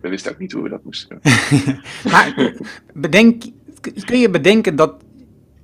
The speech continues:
Speaker 2: jullie systeem op afstand,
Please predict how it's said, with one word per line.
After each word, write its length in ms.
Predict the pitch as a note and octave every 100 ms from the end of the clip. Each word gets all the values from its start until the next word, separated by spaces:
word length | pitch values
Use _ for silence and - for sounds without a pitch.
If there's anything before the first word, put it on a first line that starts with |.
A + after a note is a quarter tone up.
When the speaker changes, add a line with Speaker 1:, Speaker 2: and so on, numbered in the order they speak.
| -
Speaker 2:
jullie 720 | D3 F3 E3+ E3 D#3+ D#3+ - _ _ _ _ _ _ _ _
systeem 580 | - E3 - G3+ F#3
op 180 | - -
afstand, 800 | - F#3 - D#3+ D3 C#3+ - -